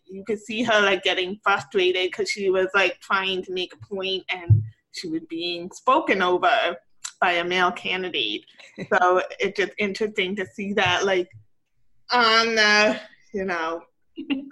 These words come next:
Speaker 1: the national stage, you know, instead of just, like, in a conference room or, you know, whatever. So, um, but I am just, like, I admittedly don't know a lot about how they organize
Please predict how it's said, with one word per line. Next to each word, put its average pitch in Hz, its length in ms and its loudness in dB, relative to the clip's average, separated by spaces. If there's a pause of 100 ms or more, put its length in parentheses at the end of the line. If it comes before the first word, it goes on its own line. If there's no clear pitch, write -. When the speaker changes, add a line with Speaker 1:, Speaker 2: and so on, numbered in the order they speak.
(160)
Speaker 1:
the 214 60 0
national 220 540 4
stage, 202 920 -4 (300)
you 240 80 0
know, 202 120 4
instead 202 420 0
of 202 80 -4
just, 196 220 2
like, 202 340 2 (100)
in 220 120 2
a 202 60 2
conference 214 600 0
room 185 600 -4 (640)
or, 190 640 2 (180)
you 185 120 -6
know, 165 320 -6 (140)
whatever. 196 680 -6
So, 170 520 -2
um, 185 460 0 (220)
but 202 160 4
I 208 380 4
am 269 180 0
just, 302 180 -2
like, 339 220 2
I 294 400 4
admittedly 247 800 2
don't 208 280 -4
know 262 220 -2
a - 20 0
lot 165 540 -2
about 196 380 -2
how 175 300 0
they 165 240 -2
organize 190 640 -2